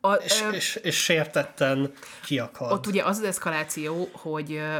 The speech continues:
Speaker 2: hogy ilyen, ezt biztos hívják valahogy jogászul, de hogy amikor ilyen nagyon gyorsan egyszerű kérdéseket tesz
Speaker 1: Igen.
Speaker 2: fel neki a Luke Wilson, és akkor itt elhangzik az, hogy és hogy hívják a pasiát,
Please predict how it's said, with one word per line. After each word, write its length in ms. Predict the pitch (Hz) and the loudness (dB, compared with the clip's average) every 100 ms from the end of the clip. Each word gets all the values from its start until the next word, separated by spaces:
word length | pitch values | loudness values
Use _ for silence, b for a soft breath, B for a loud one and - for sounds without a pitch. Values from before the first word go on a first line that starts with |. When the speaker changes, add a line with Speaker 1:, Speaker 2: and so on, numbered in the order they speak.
| - | -4
Speaker 2:
hogy 240 | - 160 151 | -6 -6 -4
ilyen, 260 | 156 160 160 | -4 -4 -6
ezt 140 | - | -8
biztos 280 | 180 - - | -6 -6 -4
hívják 280 | 175 165 160 | -2 -2 -2
valahogy 320 | 143 160 156 | -2 -2 -2
jogászul, 480 | 147 151 151 - 160 | -2 -2 -4 -4 -4
de 80 | 160 | -4
hogy 120 | 156 | -6
amikor 220 | 160 170 | -4 -4
ilyen 140 | 160 | -4
nagyon 300 | 170 175 160 | -2 -2 -2
gyorsan 360 | 147 151 151 139 | -2 -2 -2 -4
egyszerű 340 | 147 - 147 | -4 -4 -6
kérdéseket 680 | 143 147 139 143 147 143 143 | -4 -6 -6 -6 -6 -8 -8
tesz 160 | 147 147 | -4 0
Speaker 1:
Igen. 160 | 135 | 0
Speaker 2:
fel 80 | 135 | 0
neki 320 | 143 143 143 | -2 -4 -6
a 320 | 139 135 147 B B B B - | -2 0 0 B B B B -8
Luke 280 | 156 - | -6 -2
Wilson, 440 | 208 226 247 240 240 B B _ | 0 4 6 6 4 B B _
és 120 | 160 | -2
akkor 200 | 175 175 | 0 0
itt 140 | 165 156 | 0 2
elhangzik 440 | 151 165 160 156 | 0 0 -2 -2
az, 120 | 160 | -4
hogy 120 | - 156 | -2 -4
és 140 | 151 | -2
hogy 160 | 156 - | -6 -4
hívják 300 | 147 135 139 | -4 -4 -4
a 60 | |
pasiát, 600 | 135 143 151 139 127 - | -4 -4 -2 -2 -4 -8